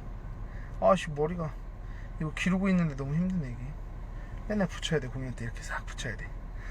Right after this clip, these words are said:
아니, 지금 회사가, 제가 이제 낮에 일하는 회사가 오늘 이사를 해요. 그래서 아침에, 아침부터 지금 이사하고 있었는데, 이제 이삿짐 센터에서 나오신 분들이 다 해주셔가지고 지금은 이제 할 게 없어서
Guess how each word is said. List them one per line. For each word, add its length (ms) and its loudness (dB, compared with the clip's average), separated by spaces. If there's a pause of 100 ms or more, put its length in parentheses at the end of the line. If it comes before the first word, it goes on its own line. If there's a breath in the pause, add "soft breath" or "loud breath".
(360 loud breath)
아니, 220 12
지금 280 6
회사가, 560 10 (1200 loud breath)
제가 280 8
이제 200 2
낮에 540 6
일하는 380 4
회사가 880 8 (580 loud breath)
오늘 220 4
이사를 440 8
해요. 240 -2 (300)
그래서 220 -2
아침에, 560 0
아침부터 480 -2
지금 180 -4
이사하고 300 8
있었는데, 560 -2 (640 loud breath)
이제 340 6 (220)
이삿짐 320 6
센터에서 1040 10
나오신 340 10
분들이 320 4
다 140 0
해주셔가지고 840 6
지금은 420 2
이제 100 0
할 180 4
게 80 4
없어서 400 6